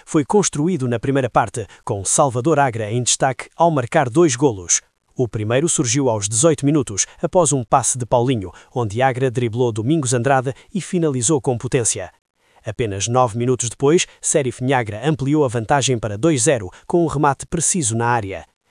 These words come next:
O terceiro golo veio aos trinta e quatro minutos, novamente com Salvador Agra, que recebeu assistência de José Bica e um contra-ataque, garantindo a vitória com um remate frontal.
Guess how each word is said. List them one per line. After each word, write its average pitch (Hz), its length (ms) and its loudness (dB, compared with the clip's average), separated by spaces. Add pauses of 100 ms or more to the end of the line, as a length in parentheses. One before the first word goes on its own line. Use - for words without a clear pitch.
(220)
O 135 120 0
terceiro 117 380 -2
golo 139 260 4
veio 131 220 0
aos 107 160 -4
trinta 180 300 -2
e - 20 -8
quatro 135 260 0
minutos, 139 440 0 (200)
novamente 156 480 2
com 120 160 -2
Salvador 139 480 2
Agra, 104 320 0 (220)
que 135 80 -2
recebeu 123 420 0
assistência 139 600 0
de 120 80 -4
José 117 300 0
Bica 131 300 -2
e 107 120 -2
um 98 100 -8
contra-ataque, 139 600 0 (240)
garantindo 156 520 2
a 127 40 0
vitória 131 420 0
com 127 160 2
um 165 80 4
remate 131 380 0
frontal. 123 520 -2